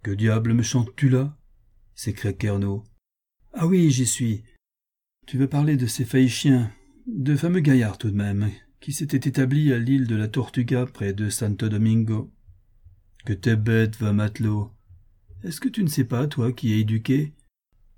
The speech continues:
que ces flibustiers-là n'existent plus depuis des tas d'années ? Je vais t'apprendre, moi, ce qu'on appelle aujourd'hui un frère Lacotte. Je t'écoute avec la plus vive attention. Tant mieux pour toi. Les frères Lacotte, vois-tu,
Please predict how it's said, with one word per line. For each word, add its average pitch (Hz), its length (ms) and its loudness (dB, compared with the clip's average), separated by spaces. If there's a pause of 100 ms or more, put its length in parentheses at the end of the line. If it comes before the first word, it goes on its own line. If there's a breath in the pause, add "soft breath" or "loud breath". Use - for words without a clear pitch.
(140)
que 107 100 -6
ces 113 200 -4
flibustiers-là 117 720 -2
n'existent 104 480 -2
plus 127 240 0
depuis 107 240 -4
des 98 140 -4
tas 104 140 -2
d'années ? 117 460 0 (800)
Je 156 140 -4
vais 160 100 0
t'apprendre, 135 500 0
moi, 98 360 -2
ce - 100 -16
qu'on 110 120 0
appelle 104 280 -2
aujourd'hui 104 480 0
un 92 160 -4
frère 101 240 -4
Lacotte. 95 560 -6 (1000)
Je 113 140 -4
t'écoute 117 360 -2
avec 107 220 -4
la 107 80 -2
plus 113 160 -2
vive 107 220 0
attention. 107 580 -4 (960)
Tant 165 140 -2
mieux 165 180 2
pour 156 200 -6
toi. 127 360 -2 (800)
Les 135 100 4
frères 214 240 -2
Lacotte, 147 500 -2
vois-tu, 156 520 -4